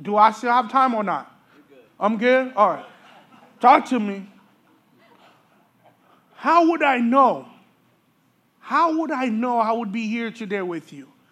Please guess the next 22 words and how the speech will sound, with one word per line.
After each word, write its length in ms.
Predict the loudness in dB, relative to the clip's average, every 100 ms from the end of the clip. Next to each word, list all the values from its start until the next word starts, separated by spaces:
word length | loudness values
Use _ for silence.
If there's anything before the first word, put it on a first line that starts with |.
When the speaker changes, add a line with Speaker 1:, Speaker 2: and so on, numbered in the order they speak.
| _ _
Speaker 1:
But 160 | -6 -2
let 160 | -2 -2
me 120 | -4
tell 280 | -2 0 -2
you, 200 | -6 -14 _ _
it's 240 | -10 -8 0
not 200 | 2 4
about 380 | 4 4 4
me. 300 | -2 -6 -10 -16 -8
That's 260 | -6 -4
not 200 | -4 -4
me. 300 | -6 -10 -12 -20 _ _ -16
This 220 | -16 -14
is 160 | -16
God. 360 | -8 -6 -8 -12 -20 _ _ _ _ _ _ _ _ _ _ _ _ _ _ -14
This 240 | -14 -12
is 160 | -14 -10
God. 320 | -8 -8 -12 _ _ -20 -20 -20 _ _ _ _ _ _ _ _ _ _ _ _ _ _ -14
You 160 | -8
need 280 | -8 -8 -8
God 320 | -8 -8 -8
today. 340 | -12 -14 -14